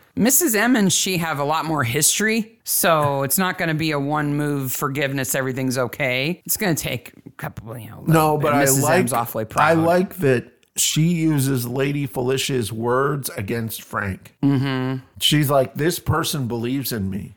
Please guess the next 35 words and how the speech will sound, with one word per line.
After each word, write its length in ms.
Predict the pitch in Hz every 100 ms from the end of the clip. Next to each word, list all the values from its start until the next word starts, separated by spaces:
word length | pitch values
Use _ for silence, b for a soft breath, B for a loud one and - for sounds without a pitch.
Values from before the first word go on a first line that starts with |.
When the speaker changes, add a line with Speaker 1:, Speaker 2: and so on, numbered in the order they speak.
| -
Speaker 2:
so 280 | 156 139
I'm 280 | 120 131 147
gonna 180 | 139 120
believe 420 | 101 107 107 -
in 160 | - 160
me." 220 | 98 -
Speaker 1:
Yep, 300 | 151 135 - -
it 60 | 120
Speaker 2:
So 80 | 127
Speaker 1:
helps. 400 | 113 104 - -
Speaker 2:
you 260 | 117 131 151
need 280 | 143 139 -
to 60 |
get 220 | 95 120
out 220 | 101 110 107
of 60 |
here, 180 | 95 160
Frank. 460 | - 160 - - - _
And 200 | 156 165 - -
I 140 | 165
love 480 | 175 175 214 254 233
that 180 | 185 165
he's, 400 | 196 208 180 - - - - - -
he 140 | - 160
does 400 | 135 185 196 170
that 500 | 160 147 139 139 _ b b
horrible 1000 | - 151 165 180 180 151 143 135 127 -
man 520 | 110 127 135 151 147
thing 400 | 131 139 113 104
of, 340 | 104 101 98 - b b b b -
"Well, 760 | 123 143 156 156 160 160 147 B B B B B -
I'm 180 | 117 101
gonna 220 | 120 135
die, 580 | 117 123 104 92 - -
so 720 | 165 - 87 - - 98 -